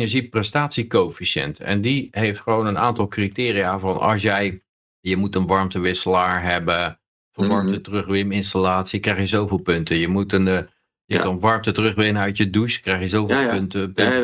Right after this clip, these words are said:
Speaker 1: voor. En,
Speaker 2: klopt. Ja.
Speaker 1: en dat bij elkaar opgeteld, en ik, ik, ik ken mensen die huis gebouwd hebben, die mochten geen,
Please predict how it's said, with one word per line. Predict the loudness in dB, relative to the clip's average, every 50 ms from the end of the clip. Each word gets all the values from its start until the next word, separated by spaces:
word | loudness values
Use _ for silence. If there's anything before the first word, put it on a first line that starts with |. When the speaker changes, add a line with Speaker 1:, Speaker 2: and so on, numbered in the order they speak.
| 0 0
Speaker 1:
voor. | 0
En, | 0 0 0
Speaker 2:
klopt. | -2 -10 -14 _ _ _
Ja. | -6 -4 -4
Speaker 1:
en | -2 0
dat | 0 0 0 0 -2
bij | -2 0 0 0
elkaar | 0 -2 0 0 0 0
opgeteld, | 0 -2 -4 -8 -4 -2 -2 -2 0 -2 -4
en | -4 -4
ik, | -6 -8 _ _ _ _
ik, | _ -8 -8 -8 _ _ _ _ _
ik | -12 -12 -6
ken | -4 -2 -2
mensen | -2 -4 -2 -2 -2
die | 0 0
huis | 0 0 -2 -2 -4
gebouwd | -2 -2 0 0 0 0
hebben, | -2 -2 0 0
die | -2
mochten | -2 -4 -6 -8 0
geen, | 0 0 0 0 -4